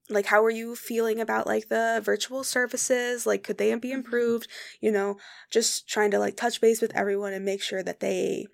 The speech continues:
Speaker 1: have a connection to the church, uh, even though it's,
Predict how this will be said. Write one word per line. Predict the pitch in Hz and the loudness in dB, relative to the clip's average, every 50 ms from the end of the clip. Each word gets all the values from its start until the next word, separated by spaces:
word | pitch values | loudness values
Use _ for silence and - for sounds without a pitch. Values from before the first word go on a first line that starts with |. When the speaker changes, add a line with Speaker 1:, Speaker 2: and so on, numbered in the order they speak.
| - - | -18 -10
Speaker 1:
have | - - 196 202 196 - - | -2 0 2 2 2 0 -2
a | |
connection | - - 214 196 190 - - 226 214 214 | -6 -4 -2 -4 -2 -2 -4 -4 -4 -4
to | - 240 | -4 -6
the | 226 226 | -6 -4
church, | - - 240 196 - - - - - - _ _ - - - - - - - - _ _ - | -2 -2 -2 -2 -4 -6 -8 -14 -16 -16 _ _ -20 -20 -20 -20 -20 -20 -20 -20 _ _ -6
uh, | 196 196 180 175 165 143 143 190 202 _ _ _ _ _ _ _ _ _ _ _ _ _ _ _ - | -2 -2 0 0 -2 -2 -4 -8 -10 _ _ _ _ _ _ _ _ _ _ _ _ _ _ _ -4
even | 214 202 190 190 202 | 0 0 2 2 2
though | - - 185 - 82 | 2 2 2 0 0
it's, | 78 73 - - - - - - | -2 -2 -2 -2 -2 -2 -4 -6